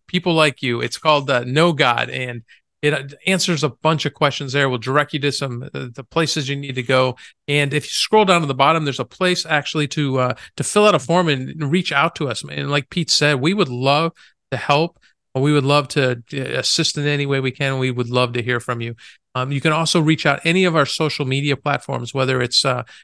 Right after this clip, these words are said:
Twitter, whether it's Facebook, whether it's, uh, YouTube. Um, we would love to hear your comments, love to hear from where you're listening, uh, listening to us from. And, uh, finally, I, I think I mentioned YouTube already,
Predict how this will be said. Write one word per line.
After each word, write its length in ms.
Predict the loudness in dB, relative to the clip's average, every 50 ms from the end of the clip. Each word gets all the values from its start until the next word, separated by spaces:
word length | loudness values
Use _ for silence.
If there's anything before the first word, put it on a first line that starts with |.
| _ _ -2
Twitter, 400 | 2 6 6 6 6 6 4 4
whether 260 | 4 2 2 0 0
it's 160 | -2 -4 -6
Facebook, 580 | -2 2 2 2 2 0 0 0 0 0 0 0
whether 260 | -2 -2 0 0 0
it's, 240 | 0 -2 -2 -4 -4
uh, 200 | -2 -4 -4 -6 -8 -16 -20 -20 _ _ 0
YouTube. 600 | 2 2 2 2 4 4 4 4 4 2 -2 -8 -16 -20 _ _ _ -8
Um, 360 | -6 -4 -4 -4 -4 -6 -2 2
we 140 | 4 4 4
would 120 | 4 4
love 140 | 2 0 0
to 60 | 0
hear 120 | -2 0 0
your 140 | -2 -2
comments, 500 | -2 0 2 4 4 4 2 0 0 2
love 140 | 2 2 2
to 80 | 2 0
hear 160 | 2 0 0
from 140 | 0 0 -2
where 120 | 0 0
you're 120 | 0 0 0
listening, 580 | 0 0 2 2 0 0 -2 -4 -4 -8 -10
uh, 160 | -8 -8 -6
listening 420 | -4 -2 -2 0 0 2 0 0 -2
to 180 | -2 -2 -4 -4
us 100 | -4 -4
from. 500 | -10 -6 0 2 4 4 4 2 -2 -8 _ -20 -20 -20 _ _ _ _ _
And, 380 | -8 -6 -4 -4 -4 -6 -6 -6
uh, 280 | -4 -4 -4 -4 -6 -6 _ 0
finally, 440 | 2 2 4 2 2 0 0 0
I, 100 | 0 -2
I 160 | -2 -2 -2 -2
think 180 | -2 0 0
I 60 | 2
mentioned 420 | 2 2 0 0 0 -2 -2 -2 0
YouTube 340 | -2 -2 -2 -4 -2 0 0
already, 380 | 2 2 2 2 2 0 -4